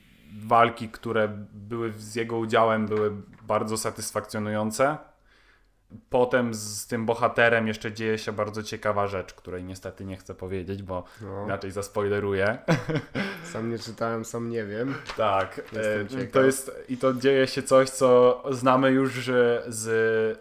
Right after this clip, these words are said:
Speaker 1: anime z pierwszego sezonu, ale tak naprawdę wszyscy zorientujemy się dopiero na drugim sezonie, z tego co mi się wydaje, bo drugi sezon będzie chyba się skupiał,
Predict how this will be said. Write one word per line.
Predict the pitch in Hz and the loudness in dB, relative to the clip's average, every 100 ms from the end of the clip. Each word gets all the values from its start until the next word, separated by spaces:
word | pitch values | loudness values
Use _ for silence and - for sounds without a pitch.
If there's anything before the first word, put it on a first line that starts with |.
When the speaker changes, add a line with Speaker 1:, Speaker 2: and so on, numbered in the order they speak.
| - | -10
Speaker 1:
anime | 113 113 | -8 -6
z | 110 | -4
pierwszego | - 110 - 113 | -4 -4 -2 -4
sezonu, | 113 117 120 127 156 190 190 - _ _ _ | -2 0 2 4 4 2 0 -16 _ _ _
ale | 113 123 127 127 127 127 - 127 117 - - 120 | 4 8 10 10 8 4 -4 -14 -14 -20 -14 -8
tak | 113 | 0
naprawdę | 123 123 123 110 - _ - - | 4 4 2 0 -18 _ -20 -16
wszyscy | - - | -12 -6
zorientujemy | 117 120 113 120 117 | 0 0 2 0 0
się | - | -2
dopiero | 113 113 110 107 | -6 -2 0 0
na | 104 | 0
drugim | 104 101 101 | -4 -6 -8
sezonie, | - 98 98 165 | -8 -8 -6 -6
z | 160 | -8
tego | - 101 | -10 -10
co | 101 | -10
mi | |
się | 92 98 | -12 -8
wydaje, | 92 92 139 - - _ _ _ _ - | -6 -4 -4 -8 -20 _ _ _ _ -2
bo | 107 101 101 | 4 4 4
drugi | 104 104 104 | -2 -8 -8
sezon | - - 104 98 107 101 104 - | -8 -4 -4 -4 -6 -6 -8 -10
będzie | 104 98 107 | -10 -10 -10
chyba | - 101 101 | -12 -10 -10
się | - | -10
skupiał, | 98 - - 110 - 107 104 113 | -16 -16 -18 -16 -4 -2 0 -4